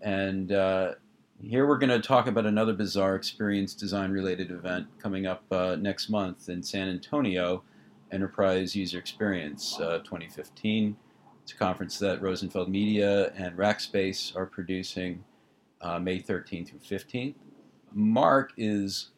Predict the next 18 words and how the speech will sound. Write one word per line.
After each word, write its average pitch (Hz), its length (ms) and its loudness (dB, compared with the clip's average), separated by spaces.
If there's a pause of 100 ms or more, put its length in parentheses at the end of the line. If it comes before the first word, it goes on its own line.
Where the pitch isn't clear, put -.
(140)
involved 104 760 4 (100)
very 107 500 4
heavily 120 520 0
in 90 80 -4
the 87 80 -8
conference. 82 600 -12
Mark 101 240 -2
is 101 160 -8
one 92 160 -2
of 90 100 -10
four 107 500 -2
theme 107 360 0
leaders 87 500 -6 (440)
who 98 200 -2
is 95 260 -2
curating 98 460 -2
our 82 80 -6
program. 78 720 -6